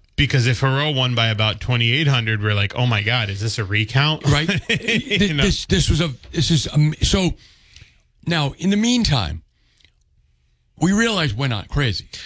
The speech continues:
Speaker 2: 'cause
Speaker 1: Yeah.
Speaker 2: the numbers are not coming up right. And so start to reach out to a few other people.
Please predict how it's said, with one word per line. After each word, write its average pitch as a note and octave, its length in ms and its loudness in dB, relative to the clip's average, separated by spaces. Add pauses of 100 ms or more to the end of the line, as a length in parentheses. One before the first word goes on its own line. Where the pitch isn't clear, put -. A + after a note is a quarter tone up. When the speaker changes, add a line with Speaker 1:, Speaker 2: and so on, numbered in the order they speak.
(160)
Speaker 2:
'cause D#3+ 120 2
Speaker 1:
Yeah. D#3+ 60 4
Speaker 2:
the F3 60 4
numbers G3 340 0
are E3 100 0
not E3 280 -4
coming D3+ 260 0
up B2 140 0
right. E3+ 260 0
And C#3 100 -2
so F3+ 220 2 (480)
start - 300 0
to G3 60 2
reach F3+ 280 0
out D3+ 200 0
to B2+ 120 4
a A#2 60 2
few B2+ 240 2
other A2 120 -2
people. - 400 0